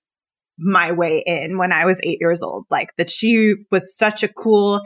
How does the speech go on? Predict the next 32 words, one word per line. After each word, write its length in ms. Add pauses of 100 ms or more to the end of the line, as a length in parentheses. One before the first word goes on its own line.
(320)
heroine 720 (160)
and 480 (380)
was 200
simultaneously, 840
like, 220
sarcastic 800 (100)
and 200
cheeky 640
and 340 (360)
beautiful 720
and 340
could 360 (280)
save 400
her 160
own 220
hide 400
and 120
wield 260
a 40
blaster. 560
Like, 140 (320)
of 160
course, 240
I 80
was 160
obsessed 440
with 140
all 160
of 140
those 200
things. 380 (480)
Um, 240